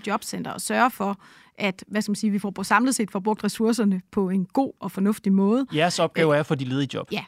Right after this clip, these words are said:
Speaker 1: præcis.
Speaker 2: Ja. Og
Speaker 1: Og,
Speaker 2: når
Speaker 1: men,
Speaker 2: de ledige
Speaker 1: men
Speaker 2: ikke vil i job, så er det jeres opgave at sanktionere dem. Og det er derfor, jeg spørger dig til det her.
Speaker 1: Ja.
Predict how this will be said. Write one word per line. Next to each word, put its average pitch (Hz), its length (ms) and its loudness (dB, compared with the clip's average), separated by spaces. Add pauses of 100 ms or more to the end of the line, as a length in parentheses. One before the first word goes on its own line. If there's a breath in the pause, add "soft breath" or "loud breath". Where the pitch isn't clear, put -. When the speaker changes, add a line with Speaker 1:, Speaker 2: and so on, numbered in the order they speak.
(120)
Speaker 1:
præcis. 196 440 -2
Speaker 2:
Ja. 131 80 0
Og 123 60 -2 (200 loud breath)
Speaker 1:
Og, 233 120 8
Speaker 2:
når - 80 6
Speaker 1:
men, 240 120 6
Speaker 2:
de 143 40 2
ledige 175 160 6
Speaker 1:
men 180 60 6
Speaker 2:
ikke 180 140 0
vil 185 140 4
i 214 120 0
job, 139 240 0
så - 140 0
er - 20 2
det 156 100 0
jeres 151 200 2
opgave 143 220 -4
at 135 60 -6
sanktionere 123 460 -4
dem. 120 140 -8 (200)
Og 139 80 -2
det 143 60 0
er - 20 0
derfor, 156 200 0
jeg 139 80 -2
spørger 156 220 -4
dig 143 100 -14
til - 160 -14
det 131 80 -8
her. 127 160 -8
Speaker 1:
Ja. 202 120 -4